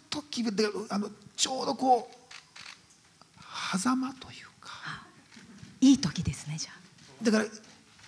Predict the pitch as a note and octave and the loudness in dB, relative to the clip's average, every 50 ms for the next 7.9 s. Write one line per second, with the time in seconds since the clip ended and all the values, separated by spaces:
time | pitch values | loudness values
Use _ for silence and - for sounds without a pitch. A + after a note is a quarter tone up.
0 | - - - - - - E4+ E4+ F4+ F4+ F4+ F4+ F4 F4 F4 D#4+ D#4+ D#4+ D#4+ D#4+ | -18 -8 -2 0 2 4 6 8 10 10 12 10 10 8 8 8 8 8 6 2
1 | D#4+ D#4+ D#4+ D#4 D4+ C#4+ C#4+ D4+ D4+ C#4 G#3+ G#3+ G3 F#3+ G#3 - F#3+ F3 F#3 F#3 | 0 4 6 8 8 8 8 6 6 6 6 6 6 6 6 6 6 6 6 6
2 | D#3 - - - - - - E3+ F3+ F#3+ G#3+ G#3+ G#3+ G#3+ F#3 A#3 A3+ A3+ - - | 4 2 -2 -8 -14 -6 0 4 6 8 8 8 8 6 4 4 2 2 0 -4
3 | F#3+ D3+ D3 C3+ E3 D#3+ D#3+ C#3 - - - - - - - - - - - - | -4 -4 -2 -2 -2 -4 -4 -6 -10 -16 -20 -20 -20 -20 -20 -20 -20 -20 -20 -20
4 | - - - - - - _ _ _ _ - D#4+ F4 F4+ D#4+ - - - C4+ - | -20 -18 -18 -20 -20 -20 _ _ _ _ -8 -4 -2 0 0 0 0 0 4 6
5 | - E4+ E4 - - F4 E4 - E4+ E4+ F4 D#4+ D#4+ - - - - - - - | 6 6 6 6 4 4 6 8 8 10 10 8 6 2 -4 -10 -12 -12 -14 -16
6 | - - - - - - - F4 F4 F4 F#4+ F#4 D4 C#4 D#4+ E4 D#4 - - B3+ | -16 -18 -18 -20 -10 0 4 4 6 8 8 8 8 8 8 8 6 6 8 8
7 | G#3+ F3+ - F#3 E3 - D3 C3 C#3 B2 A#2 F#3 - F3 F3 - - | 8 8 8 4 -2 -2 -2 -2 -2 -2 -2 -4 -4 -6 -6 -8 -14